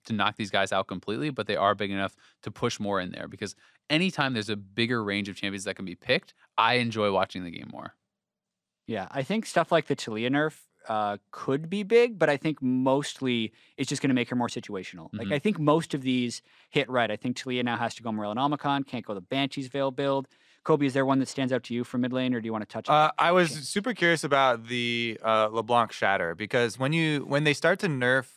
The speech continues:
Speaker 3: A O E, things like that, for wave clear
Speaker 2: Mm-hmm.
Speaker 3: of champions, there's such a clear breakpoint, right?
Speaker 1: Mm-hmm.
Speaker 3: It, do you, if you still have enough damage to actually kill off the minions, depending on,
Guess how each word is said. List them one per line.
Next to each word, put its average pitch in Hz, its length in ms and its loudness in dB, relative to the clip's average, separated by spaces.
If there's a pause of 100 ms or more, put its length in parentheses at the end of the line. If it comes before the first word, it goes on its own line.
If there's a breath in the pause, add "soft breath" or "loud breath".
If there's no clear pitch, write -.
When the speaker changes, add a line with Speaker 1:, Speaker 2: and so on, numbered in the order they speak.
Speaker 3:
A 120 180 4
O 107 120 2
E, 117 160 0
things 135 260 -6
like 131 140 2
that, 135 180 2
for 120 100 -14 (140)
wave 113 320 0
clear 135 200 -2
Speaker 2:
Mm-hmm. 120 40 2
Speaker 3:
of 101 60 -8
champions, 135 560 -2 (160 soft breath)
there's 127 160 -2
such - 240 2
a 156 40 0
clear 151 240 2
breakpoint, 110 540 -4
right? 110 240 2
Speaker 1:
Mm-hmm. 98 160 -4 (140)
Speaker 3:
It, 135 260 -8
do 147 80 4
you, 147 260 6
if 139 140 2
you 139 100 4
still 226 280 4
have 175 160 4
enough 160 180 0
damage 143 340 -2
to - 100 -4
actually 127 260 -2
kill 131 140 0
off 120 140 2
the 113 60 -6
minions, 135 480 -4
depending 117 400 -6
on, 110 320 0